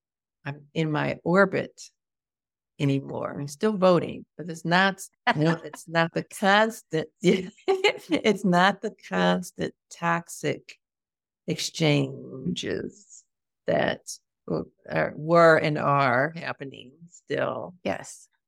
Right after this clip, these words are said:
Speaker 1: So it's, it's, it's great. It's great.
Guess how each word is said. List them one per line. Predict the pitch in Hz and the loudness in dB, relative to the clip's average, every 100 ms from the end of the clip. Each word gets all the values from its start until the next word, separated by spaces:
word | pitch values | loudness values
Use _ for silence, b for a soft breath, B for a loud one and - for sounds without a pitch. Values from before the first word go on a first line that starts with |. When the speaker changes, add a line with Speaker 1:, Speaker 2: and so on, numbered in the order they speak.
| _ _ _ _ | _ _ _ _
Speaker 1:
So | - 160 151 147 143 143 147 - | 2 2 2 -2 -8 -12 -14 0
it's, | 208 - - - | 0 0 -12 -4
it's, | 196 196 - _ _ _ _ _ _ _ _ _ _ | -2 -2 -8 _ _ _ _ _ _ _ _ _ _
it's | 170 175 | -2 0
great. | - 139 85 - - _ _ _ _ _ | 4 4 2 -6 -16 _ _ _ _ _
It's | 147 - | -12 -4
great. | 160 131 127 | -2 -2 -4